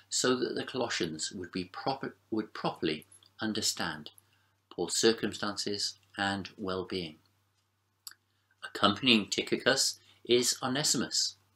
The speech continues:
Onesimus is, of course, the runaway slave of whom we read in the brief letter to Philemon, where Paul pleads to Philemon on behalf of Onesimus. That is why Paul describes him as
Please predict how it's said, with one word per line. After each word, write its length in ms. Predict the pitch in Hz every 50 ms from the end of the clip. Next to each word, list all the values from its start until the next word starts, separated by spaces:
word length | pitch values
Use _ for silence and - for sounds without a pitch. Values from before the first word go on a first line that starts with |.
| _ _ _ _ _ _ - - - - - -
Onesimus 580 | 90 90 90 98 - - 113 101 101 - - -
is, 180 | - 117 104
of 100 | 104 101
course, 360 | - - 107 107 107 - - - - - - - -
the 100 | - 110
runaway 420 | 101 123 117 120 123 117 113 113 110
slave 580 | 107 - - - 135 147 139 110 95 92 87
of 160 | - 98 - -
whom 240 | - 120 110 101
we 140 | 101 101 98
read 360 | 101 123 127 110 95 92 - - - - - - _
in 120 | 104 104
the 60 | 101 92
brief 380 | - 113 110 107 107 - - - -
letter 380 | - 113 110 107 - - 107 92
to 160 | - - 101
Philemon, 640 | - - 107 104 101 104 110 143 151 120 85 76 - _ _ _ _ _ _ _ _ _ _ _ _ _ _ _ _
where 140 | 104 98 95
Paul 340 | - - - 113 110 110
pleads 440 | 110 - - 123 127 123 117 - -
to 100 | - 98
Philemon 540 | - - 92 90 87 90 90 87 85 87 - -
on 140 | 107 107 98
behalf 680 | 110 110 - - - 175 165 110 90 85 - - - - _ _ _
of 340 | - 117 104 92 90 - - - -
Onesimus. 680 | 104 104 117 120 - 123 104 90 - - - - - _ _ _ _ _ _ _ _ _ _ _ _ - - - - _ _ _
That 240 | - 131 156 156 -
is 180 | 143 117 - -
why 260 | 87 80 78 82 - _ - - _ _ -
Paul 320 | - 127 127 135 135 127
describes 600 | 127 123 117 - - 110 98 92 85 85 - -
him 200 | - 90 95 - _ _ _ _ _
as 360 | - 98 101 104 - - -